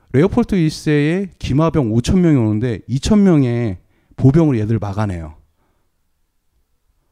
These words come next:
근데 왜 어떻게 막아내냐? 얘들처럼 빽빽하게 밀집해서 창을 들이미는 거예요. 할버드라고. 얘네들이 이걸 가능했던 이유는 무엇이냐? 아까 말씀드렸죠. 신용거래.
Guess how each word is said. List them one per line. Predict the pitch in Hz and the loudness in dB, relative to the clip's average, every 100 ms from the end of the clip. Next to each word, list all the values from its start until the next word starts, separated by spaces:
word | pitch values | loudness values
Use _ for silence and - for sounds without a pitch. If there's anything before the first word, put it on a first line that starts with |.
| _ | _
근데 | _ 139 160 156 | _ -2 0 -2
왜 | - | -2
어떻게 | 110 113 160 | 0 0 -2
막아내냐? | 127 104 98 87 _ _ _ - | -2 -6 -8 -10 _ _ _ 0
얘들처럼 | 135 226 220 175 139 _ _ | 2 2 2 -2 -2 _ _
빽빽하게 | - - - - - - 175 127 | -12 -10 -14 -18 -2 -2 0 -2
밀집해서 | 131 - - 123 120 | -4 -4 -8 -6 -6
창을 | - - 247 | -8 -4 -4
들이미는 | - 117 104 95 | -4 -6 -4 -6
거예요. | 85 82 82 _ _ _ | -8 -12 -14 _ _ _
할버드라고. | - 190 185 131 104 85 90 - _ _ _ _ _ _ _ _ _ - | -6 -2 -2 -2 -6 -6 -12 -16 _ _ _ _ _ _ _ _ _ 0
얘네들이 | 156 240 220 | 2 2 0
이걸 | 185 | 0
가능했던 | 190 - 131 160 180 | 0 0 2 2 2
이유는 | 131 139 123 | 0 0 -2
무엇이냐? | 95 107 113 123 92 - _ _ _ | -2 -4 -4 -6 -8 -12 _ _ _
아까 | 110 131 | -6 -4
말씀드렸죠. | 110 - 110 95 - 82 - _ _ _ _ _ - | -4 -4 -6 -6 -8 -14 -16 _ _ _ _ _ -16
신용거래. | - 254 254 220 117 90 104 | -4 -2 -2 -4 -6 -8 -12